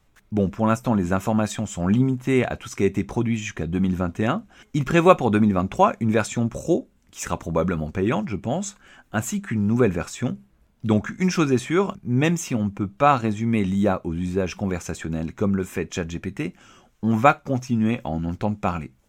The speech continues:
Chat G P T effraie beaucoup de monde, comme Google où ils sont complètement en panique parce qu'ils voient un risque de disruption de leur modèle, ou alors les profs qui ont peur que les étudiants utilisent l'I A pour rédiger des dissertations, car elle en est capable.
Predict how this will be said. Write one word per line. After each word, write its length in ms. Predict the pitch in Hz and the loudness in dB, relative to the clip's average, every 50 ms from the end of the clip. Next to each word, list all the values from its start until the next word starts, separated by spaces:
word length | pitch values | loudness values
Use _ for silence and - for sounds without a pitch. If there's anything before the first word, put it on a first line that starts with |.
| _ _ _ _ _ _ _ _ _ - | _ _ _ _ _ _ _ _ _ -6
Chat 140 | - 147 139 | 0 0 2
G 140 | 123 131 131 | 4 2 2
P 120 | 127 143 | 2 0
T 300 | 127 127 139 139 127 - - - | 0 2 2 2 2 0 2 4
effraie 380 | 120 123 127 - - 110 98 | 4 4 4 2 -2 -2 -2
beaucoup 600 | 92 95 101 104 123 165 240 240 196 - - 175 | -2 -4 -6 -4 0 2 2 2 0 -2 -4 -2
de 100 | 143 123 | 0 2
monde, 440 | 104 98 98 110 143 147 107 78 - _ _ _ _ _ | 2 2 2 0 -2 -4 -6 -8 -10 _ _ _ _ _
comme 180 | - 117 107 110 | 2 2 4 4
Google 320 | 123 131 131 143 139 131 | 2 4 6 8 8 8
où 100 | 117 92 | 6 2
ils 20 | 80 | 0
sont 180 | - 92 87 - _ - | -2 -6 -6 -8 _ -8
complètement 840 | - 247 262 240 - - 196 185 190 - - 156 147 139 - - - | -4 -2 -2 -2 0 4 4 4 4 2 -6 -4 -4 -4 -4 -2 -2
en 60 | 170 | -2
panique 460 | 160 170 156 147 143 139 131 - - | 0 2 0 0 0 -2 -4 -6 -6
parce 240 | - 101 - - - | -6 -6 -6 -6 -6
qu'ils 120 | - 101 | -4 -4
voient 220 | 101 98 110 98 82 | -2 0 0 0 0
un 60 | 80 | -2
risque 280 | 85 110 123 123 - 101 | -2 -4 -6 -6 -6 -4
de 140 | 92 85 | -4 -2
disruption 680 | 82 92 107 120 - - - 104 87 - - - 101 98 | -2 -2 -2 -4 -4 -8 -12 -14 -12 -10 -6 -4 -2 -2
de 60 | 92 | -2
leur 140 | 80 82 80 | -2 -4 -4
modèle, 380 | 80 85 92 123 175 233 247 _ _ _ _ _ - | -2 0 0 0 0 0 -4 _ _ _ _ _ 2
ou 80 | - | 4
alors 220 | 117 113 117 107 107 | 6 8 8 8 8
les 100 | 107 110 | 6 6
profs 460 | 110 - - - 127 135 - - - 104 92 85 | 4 4 4 4 4 4 2 0 -2 -2 -2 -2
qui 120 | - - 117 | -2 -2 0
ont 140 | 107 104 | 0 0
peur 220 | 101 - 139 139 - | 0 0 0 0 0
que 80 | - | 0
les 180 | 104 95 92 98 | -2 0 0 0
étudiants 380 | 104 101 107 104 104 117 113 - | -2 -2 -2 -2 0 -2 -2 -2
utilisent 420 | - 98 95 - 104 98 92 87 | -4 -6 -6 -2 -2 -2 -2 0
l'I 160 | 87 92 98 135 | 0 0 2 2
A 60 | 175 | 0
pour 160 | - 113 92 | 0 -2 -2
rédiger 340 | 92 87 87 90 90 107 110 | -2 -2 -2 -2 -2 -2 -2
des 120 | 98 87 | -2 -2
dissertations, 840 | 82 85 82 - - 82 82 - - 80 - - - - 185 214 185 - | -4 -6 -8 -8 -10 -10 -8 -8 -10 -10 -10 -8 -6 -4 -4 -4 -4 -2
car 160 | - 92 92 | 0 2 4
elle 80 | 95 87 | 4 4
en 120 | 85 85 | 4 2
est 60 | 82 80 | 0 0
capable. 420 | - 92 - - - - - - | -2 -2 0 0 0 0 -2 -8